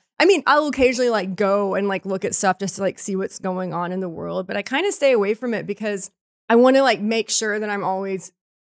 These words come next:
authentic and following my own path. I don't wanna be, like, accidentally copying anybody or, like,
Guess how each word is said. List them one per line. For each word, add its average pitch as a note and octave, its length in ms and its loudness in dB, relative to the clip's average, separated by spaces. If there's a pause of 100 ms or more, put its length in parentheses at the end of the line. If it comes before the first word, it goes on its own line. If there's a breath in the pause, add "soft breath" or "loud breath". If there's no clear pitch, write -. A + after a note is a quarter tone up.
(140)
authentic F#3+ 520 0
and F#3 100 -6
following F#3 400 -6
my F#3 160 -6
own F3+ 160 -8
path. F3 380 -6
I F#3+ 40 -8
don't F3 140 -8
wanna F#3 160 -8
be, F#3+ 160 -8
like, F#3 160 -8
accidentally F#3 640 -6
copying F#3 480 -4
anybody F#3 600 -6
or, F#3 140 -6
like, F3 240 -8